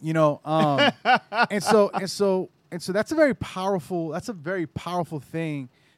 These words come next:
Speaker 1: to drill into people's heads.
Speaker 2: Yes.
Speaker 1: Because then, because then now what, what you've done is you've,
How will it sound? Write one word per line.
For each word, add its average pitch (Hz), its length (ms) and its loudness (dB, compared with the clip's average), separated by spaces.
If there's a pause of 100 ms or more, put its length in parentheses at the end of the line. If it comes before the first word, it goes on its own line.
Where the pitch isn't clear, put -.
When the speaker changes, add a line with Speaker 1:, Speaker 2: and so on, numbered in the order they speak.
(100)
Speaker 1:
to 143 100 -10
drill 151 260 -4
into 139 180 -8
people's 120 340 -12
heads. 139 500 -6 (200)
Speaker 2:
Yes. - 240 -14
Speaker 1:
Because 151 320 -4
then, 165 320 -4 (140)
because 147 280 -4
then 151 180 -6
now 170 600 0
what, 147 160 -8 (160)
what 147 200 -12
you've 131 120 -16
done 156 220 -4
is 131 160 -10
you've, 131 320 -10